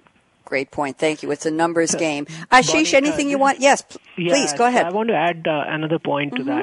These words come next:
Speaker 2: that, uh, Bonnie. I think, um, if you think of emerging markets, um, uh, a-, and let me take the example of Ebola, right?
Speaker 1: Yep.
Speaker 2: Uh, the, the, the, the, the disease has been around since seventies, if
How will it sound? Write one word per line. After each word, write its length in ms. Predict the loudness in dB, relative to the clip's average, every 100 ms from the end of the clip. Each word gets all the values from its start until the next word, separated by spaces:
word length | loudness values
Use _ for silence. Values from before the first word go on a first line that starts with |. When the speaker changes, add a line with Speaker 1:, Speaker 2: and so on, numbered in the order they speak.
| -6 -6
Speaker 2:
that, 120 | -6
uh, 40 |
Bonnie. 320 | -4 -4 -2
I 80 | -4
think, 380 | -2 -4 -4 -2
um, 340 | 0 -2 -4 -12 -12
if 140 | -6
you 80 | -6
think 260 | -4 -6 -4
of 120 | -4
emerging 420 | -4 -4 -4 -4 -2
markets, 520 | -4 -4 -6 -8 -10 -6
um, 440 | -4 -2 -4 -6 -12 _
uh, 300 | -8 -6 -6 -8 _ -4
a-, 140 | -4 -2
and 200 | -6 -4
let 220 | -4 -4
me 80 | -4
take 180 | -4 -6
the 80 |
example 420 | -8 -6 -8 -6 -8
of 60 | -8
Ebola, 420 | -6 -6 -6 -10 _ _ _ -20 -20 _ _
right? 200 | -8 -6
Speaker 1:
Yep. 160 | -6 -6
Speaker 2:
Uh, 320 | -2 -2 -2 -6 _ _ _ _
the, 380 | -6 -2 -2 -4 _ _ _
the, 280 | -8 -8 -6
the, 440 | -6 -6 -8 -14 -14 -18 -16
the, 240 | -10 -10 _ -12
the 60 | -8
disease 360 | -8 -6 -8 -6
has 180 | -6 -6
been 220 | -12 -10 -8
around 400 | -6 -6 -8 -12 _ -14 -12
since 180 | -10 -10
seventies, 460 | -8 -8 -8 -8 -10 -12 -20 _
if 100 | -12